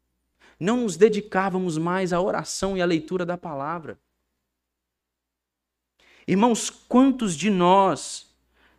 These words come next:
não cantavam com maior fervor nos cultos celebrados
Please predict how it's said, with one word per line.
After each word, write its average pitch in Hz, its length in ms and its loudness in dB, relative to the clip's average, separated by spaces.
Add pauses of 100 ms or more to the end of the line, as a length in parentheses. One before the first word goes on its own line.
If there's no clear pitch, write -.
(120)
não 220 240 4
cantavam 202 600 2
com 196 180 -6
maior 185 440 0
fervor 143 1000 0
nos 151 300 -6
cultos 202 640 -8
celebrados 165 960 -4